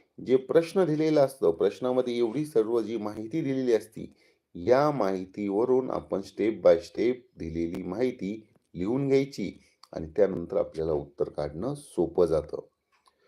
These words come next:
तर या पद्धतीने मुलांनो तुलना या घटकावरील काही नमुना प्रश्न आपण आज अभ्यासलेले आहेत. उद्याच्या तासिकेत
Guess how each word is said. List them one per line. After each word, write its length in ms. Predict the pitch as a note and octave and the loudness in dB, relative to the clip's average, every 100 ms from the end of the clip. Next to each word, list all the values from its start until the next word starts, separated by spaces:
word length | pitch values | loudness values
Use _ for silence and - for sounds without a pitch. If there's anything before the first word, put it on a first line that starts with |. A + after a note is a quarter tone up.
| _ _ - | _ _ -10
तर 80 | D2 | 2
या 120 | E2+ | 4
पद्धतीने 440 | E2+ E2+ F#2 G#2+ | 4 4 2 2
मुलांनो 440 | A2 A#2 D3+ C#3+ - | -4 0 0 0 -6
तुलना 400 | - F2 E2+ E2 | -6 -4 0 2
या 120 | E2+ | 2
घटकावरील 720 | E2+ - F#2+ G#2 C3 D3+ E3 D#3+ _ _ _ - | 2 2 4 4 2 0 -6 -8 _ _ _ -4
काही 140 | F2+ | -2
नमुना 360 | F2 G#2+ C#3 E3 | -2 0 2 2
प्रश्न 300 | C3+ - - | 2 -4 -6
आपण 220 | - C3+ | -2 -2
आज 140 | B2 | 2
अभ्यासलेले 540 | A2 E2 E2 - D#2 C#2+ | 2 4 0 -2 -2 -2
आहेत. 200 | C#2+ - - _ _ _ _ | -4 -12 -16 _ _ _ _
उद्याच्या 320 | D#2 E2 G2+ | -4 0 2
तासिकेत 460 | F#2+ - D3+ G#2 | 0 -2 -6 -2